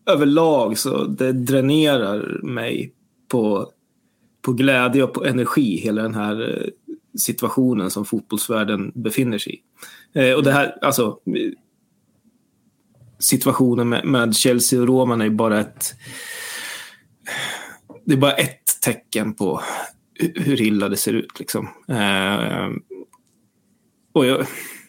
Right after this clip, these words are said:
jag tänkte på det, ja, att det, man märker ju många Chelsea-supportrar som påpekar att... Eller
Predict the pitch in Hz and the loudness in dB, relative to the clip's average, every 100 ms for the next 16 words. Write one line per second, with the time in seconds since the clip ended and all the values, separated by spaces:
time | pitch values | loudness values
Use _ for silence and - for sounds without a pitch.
0 | - - 131 147 139 139 135 127 113 101 | -6 -2 2 4 4 4 4 4 2 0
1 | - - _ _ _ _ _ _ _ _ | -2 -12 _ _ _ _ _ _ _ _
2 | _ _ _ - 139 - - _ - 135 | _ _ _ 2 2 2 -8 _ -14 -14
3 | - 247 170 156 156 156 147 143 - 139 | -12 0 4 4 4 4 4 2 -4 -8
4 | 147 180 160 165 156 165 139 131 - 147 | -2 2 4 4 4 4 4 0 2 2
5 | 135 135 120 - - - - _ _ _ | 2 0 0 -4 -16 -20 -20 _ _ _
6 | _ _ _ - 156 131 - 165 151 - | _ _ _ 2 2 2 2 2 2 0
7 | 147 139 123 - - - _ _ _ - | 0 2 -2 -4 -8 -8 _ _ _ -20
8 | - - - - - _ _ - _ - | -20 -20 -20 -20 -20 _ _ -20 _ -18
9 | - - - - - - _ - 139 | -14 -10 -10 -10 -12 -16 _ 0 2